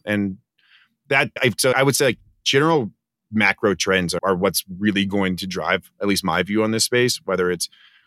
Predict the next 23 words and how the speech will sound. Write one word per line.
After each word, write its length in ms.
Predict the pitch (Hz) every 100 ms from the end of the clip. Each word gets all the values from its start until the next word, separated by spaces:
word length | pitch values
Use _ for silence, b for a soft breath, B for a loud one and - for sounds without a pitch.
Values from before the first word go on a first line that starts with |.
| b
public 280 | - 98 104
or 80 | 101
in 120 | 92
private 300 | - 101 98
R 140 | 87 98
and 140 | 98
D 160 | 90 98
spending 560 | - 117 127 127 117 -
or 380 | 104 101 98 101 B B B _ -
potential 320 | 120 135 156
regulatory 420 | 117 131 117 123
concerns 380 | 123 107 117 113
that 80 | 101
I 60 |
think 220 | 95 113
are, 140 | 107 107
like, 200 | 107 - -
I 80 | 113
think 200 | 123 143
not 260 | 107 98 -
talked 220 | 92 90
about 120 | 87
enough. 360 | 82 69 -